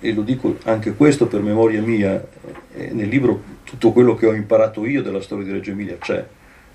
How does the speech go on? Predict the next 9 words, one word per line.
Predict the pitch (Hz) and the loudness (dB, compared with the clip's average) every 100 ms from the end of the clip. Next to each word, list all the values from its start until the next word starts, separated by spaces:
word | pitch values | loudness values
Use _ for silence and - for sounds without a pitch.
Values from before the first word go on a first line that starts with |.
| - | -20
eh, | |
perché | - - - - - | -18 -18 -16 -14 -4
è | |
stata | - 110 | 0 2
una | 120 101 | 2 0
ricerca | 95 - 107 107 104 107 | 0 0 -2 2 0 0
attraverso | - 95 - - 113 | -4 -6 -6 -6 -2
la | 101 | 0
mia | 104 101 95 | 0 0 -4